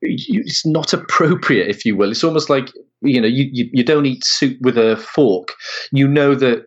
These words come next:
you, you have a soup spoon for your soup and then you have a fork for your steak.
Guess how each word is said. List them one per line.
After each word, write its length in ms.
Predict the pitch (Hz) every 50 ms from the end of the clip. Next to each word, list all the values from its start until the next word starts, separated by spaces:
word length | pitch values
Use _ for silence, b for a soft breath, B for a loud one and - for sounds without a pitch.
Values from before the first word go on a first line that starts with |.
| _
you, 280 | 151 135 135 131 123 120
you 140 | 131 135 127
have 100 | 127 123
a 40 | 123
soup 340 | - - - 165 147 -
spoon 380 | - - - - 113 104 104 98
for 160 | - - 104
your 200 | 101 98 95 92 92
soup 420 | - - - 98 98 104 107 -
and 120 | 110 107
then 140 | 110 113 113
you 340 | 113 113 110 110 113 117 - -
have 180 | 107 107 104
a 60 | 110 107
fork 460 | - - - 123 117 110 104 110 -
for 100 | - 120
your 320 | 107 107 104 107 104 104
steak. 520 | - - - - - 113 101 - - -